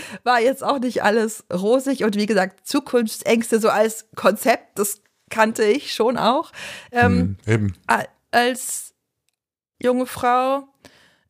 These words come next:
Speaker 1: Ähm, ja, und ich erlebe es aber wie so oft auch in dieser Generation der, ne, die jetzt so, äh,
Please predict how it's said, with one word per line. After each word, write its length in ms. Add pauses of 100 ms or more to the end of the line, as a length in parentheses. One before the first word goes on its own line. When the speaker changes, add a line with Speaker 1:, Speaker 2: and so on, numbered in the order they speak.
Speaker 1:
Ähm, 600 (2000)
ja, 180
und 100
ich 100
erlebe 320
es 160
aber 360 (220)
wie 180
so 160
oft 300 (140)
auch 460
in 220
dieser 280
Generation 720
der, 280
ne, 120 (420)
die 260
jetzt 320
so, 120
äh, 840